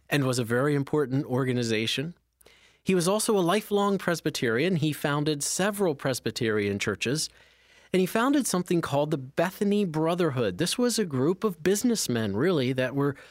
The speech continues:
joined together. They were members of various Presbyterian churches, but they joined together in this fraternity of sorts to encourage one another to be Christians in the workplace,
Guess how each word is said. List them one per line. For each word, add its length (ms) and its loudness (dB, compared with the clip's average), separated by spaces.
joined 360 2
together. 380 0
They 120 2
were 160 2
members 480 0
of 100 0
various 400 0
Presbyterian 760 -2
churches, 520 -2
but 100 -4
they 140 0
joined 360 0
together 520 0
in 100 0
this 220 -2
fraternity 720 0
of 100 -4
sorts 500 -2
to 160 0
encourage 580 0
one 180 0
another 460 0
to 200 -4
be 220 0
Christians 600 -2
in 120 2
the 80 0
workplace, 720 -2